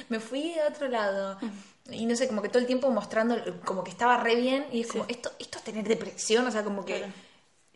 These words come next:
Speaker 1: hasta se valora también si tenés depresión o no a partir de las redes sociales, que también
Speaker 2: Mal.
Speaker 1: tiene mucho que ver, porque
Speaker 2: Sí, sí.
Speaker 1: si estás con depresión no vas a subir nada,
Speaker 2: Ma-,
Speaker 1: calculo.
Speaker 2: igual también están las dos partes, ¿no? O sea, está
Speaker 1: Sí.
Speaker 2: la parte en la que vos podés decir como, "¿Quién sos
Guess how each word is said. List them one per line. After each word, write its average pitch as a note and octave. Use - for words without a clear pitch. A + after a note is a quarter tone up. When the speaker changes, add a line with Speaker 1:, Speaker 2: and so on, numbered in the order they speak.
Speaker 1:
hasta F#3+
se G3
valora A#3
también A3
si G3+
tenés G#3+
depresión A3
o A3
no A3
a A#3+
partir A#3
de G#3
las G3+
redes G3+
sociales, A#3+
que F3
también F#3+
Speaker 2:
Mal. F#3
Speaker 1:
tiene F3+
mucho F#3+
que G3
ver, G#3
porque G3+
Speaker 2:
Sí, G#3
sí. G3
Speaker 1:
si F3
estás F#3
con F#3
depresión F#3
no F3
vas F3+
a E3
subir F3
nada, G3+
Speaker 2:
Ma-, B3+
Speaker 1:
calculo. -
Speaker 2:
igual C#4+
también C4+
están C4
las G#3
dos G#3
partes, G#3+
¿no? F#3+
O A3
sea, G#3
está G#3
Speaker 1:
Sí. A3
Speaker 2:
la G3
parte G#3
en G#3
la F3+
que F3+
vos G3
podés G3
decir G3
como, F#3
"¿Quién A#3+
sos A#3